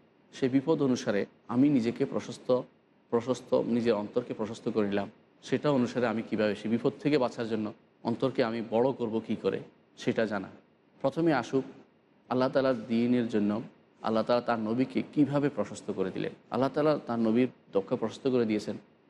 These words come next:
যখনই নবীর কাছে কোনো বাণী এসেছে, কোন নির্দেশনা এসেছে, শরীয়ত এসেছে,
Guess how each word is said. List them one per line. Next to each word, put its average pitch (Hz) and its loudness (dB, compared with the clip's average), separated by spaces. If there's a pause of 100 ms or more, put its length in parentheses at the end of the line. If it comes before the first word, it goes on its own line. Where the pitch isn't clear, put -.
(100)
যখনই 147 2
নবীর 131 4 (260)
কাছে 120 -2
কোনো 127 2
বাণী 113 2
এসেছে, 110 -4 (400)
কোন 127 4
নির্দেশনা 127 2
এসেছে, 107 -4
শরীয়ত 156 2
এসেছে, 113 -4